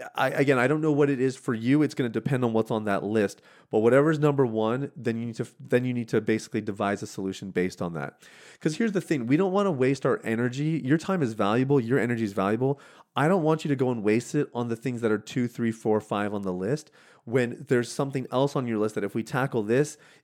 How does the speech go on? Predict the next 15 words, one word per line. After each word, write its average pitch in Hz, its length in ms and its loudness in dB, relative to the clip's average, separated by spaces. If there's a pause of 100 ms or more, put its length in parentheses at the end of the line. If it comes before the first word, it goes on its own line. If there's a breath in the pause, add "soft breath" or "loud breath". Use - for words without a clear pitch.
it'll, 139 460 2
e-, - 200 -6
either 185 380 4
it'll 143 240 6
take 143 240 0
care 151 200 6
of 165 100 2
some 175 100 -2
of 151 60 -2
the 143 100 2
things 135 260 -4
further 127 360 2
down 113 400 0
the 139 80 -2
line, 147 420 0